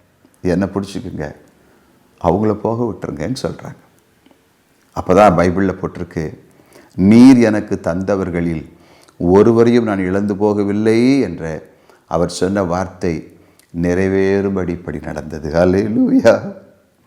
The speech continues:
ஆண்டவர் யாரையுமே இழந்து போகல, சீஷர்களை இழக்கல. "என்னை பிடிச்சிக்கங்க, எனக்கு என்ன வேணுமோ செஞ்சுக்கங்க, அவங்கள விடுங்க" அப்படின்னு சொல்லி சொல்லிட்டாங்க.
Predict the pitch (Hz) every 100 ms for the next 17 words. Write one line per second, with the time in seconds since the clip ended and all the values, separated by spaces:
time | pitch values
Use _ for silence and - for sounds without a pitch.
0 | _ _ _ - - - 120 131 127 113
1 | 135 147 160 160 123 117 95 87 87 85
2 | 82 - - 131 135 131 120 120 123 143
3 | 110 82 - - _ _ _ _ _ _
4 | _ _ _ _ _ 87 98 127 113 120
5 | - 120 113 101 85 95 85 98 120 127
6 | 117 135 - 101 98 90 85 82 87 85
7 | 85 92 95 98 92 - 78 - 80 85
8 | - - - -